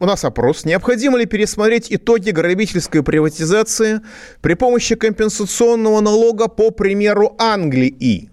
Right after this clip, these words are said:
Если вы считаете, что нужно пересмотреть, восемь четыреста девяносто пять шестьсот тридцать семь шестьдесят пять девятнадцать. Если вы считаете, что итоги грабительской приватизации нужно оставить как есть,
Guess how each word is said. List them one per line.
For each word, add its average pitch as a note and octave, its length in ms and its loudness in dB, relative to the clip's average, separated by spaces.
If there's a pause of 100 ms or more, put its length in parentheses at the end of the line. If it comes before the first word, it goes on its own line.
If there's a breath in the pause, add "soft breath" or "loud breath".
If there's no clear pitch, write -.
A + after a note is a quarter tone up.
(560 loud breath)
Если G#3 340 0
вы G3 240 2
считаете, D#3+ 580 -2
что D3+ 220 -2
нужно E3 440 2
пересмотреть, A3+ 760 -2 (300 loud breath)
восемь D#3+ 460 0
четыреста C#3+ 500 -2
девяносто C3+ 340 0
пять G#3 240 0
шестьсот - 440 -2
тридцать D3+ 300 -2
семь F#3 200 0
шестьдесят E3+ 420 -2
пять F3 240 0
девятнадцать. F3+ 1000 -2 (480 loud breath)
Если G#3+ 240 0
вы F#3+ 80 2
считаете, F3+ 400 -2
что D#3+ 200 -4
итоги D#3 280 2
грабительской C#3+ 640 -2
приватизации C3+ 680 -2
нужно A#2 280 0
оставить G#2+ 360 -2
как - 220 -4
есть, A#3+ 280 -2